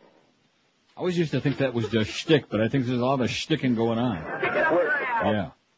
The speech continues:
Mike W. faxes and says, "The last time a former general turned out to be a decent president was George Washington.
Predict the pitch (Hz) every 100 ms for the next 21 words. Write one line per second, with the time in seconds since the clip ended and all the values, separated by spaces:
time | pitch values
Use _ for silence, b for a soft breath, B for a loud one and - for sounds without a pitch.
0 | _ _ _ - 226 214 226 220 160 -
1 | 180 156 147 139 170 175 151 170 180 -
2 | 170 151 - 160 135 147 156 127 135 127
3 | 123 120 117 113 131 120 110 143 156 160
4 | 120 143 151 131 185 165 110 76